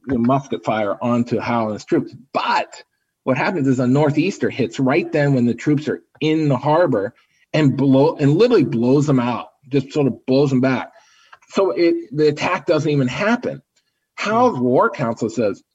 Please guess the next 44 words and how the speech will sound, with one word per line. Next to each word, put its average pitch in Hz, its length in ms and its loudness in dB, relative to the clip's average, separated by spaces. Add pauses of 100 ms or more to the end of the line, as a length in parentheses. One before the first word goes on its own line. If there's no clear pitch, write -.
(520)
"You 262 140 2
gotta 123 260 0
leave. 131 400 0 (440)
We've 190 200 4
gotta 165 240 2
go, 131 500 0 (480)
'cause 127 320 -2 (100)
these 156 320 2
guys 135 280 0
are 127 60 0
just 113 120 -4
gonna 120 160 0
keep 120 300 -2
shelling 143 480 0
us, 104 260 -12 (120)
and 131 340 0 (100)
the, 120 340 0 (440)
you 143 140 2
know, 117 280 -2 (140)
the 131 80 -2
Navy's 170 300 2
not 147 160 -2
gonna 135 100 0
stay, 156 460 0 (260)
and 139 160 2
we 151 140 2
can't 143 240 -2
use 131 160 4
them 127 100 0
to 113 40 -2
get 135 100 2
out." 139 160 -2 (1800)
So 160 200 2
Howe 160 260 2
lets 185 240 2
Washington 170 480 0
know. 220 180 2
He 117 140 0
says, 120 420 0 (100)
"If 120 200 -4
you 131 100 6
don't 170 260 0
molest 185 460 0
me, 117 440 -2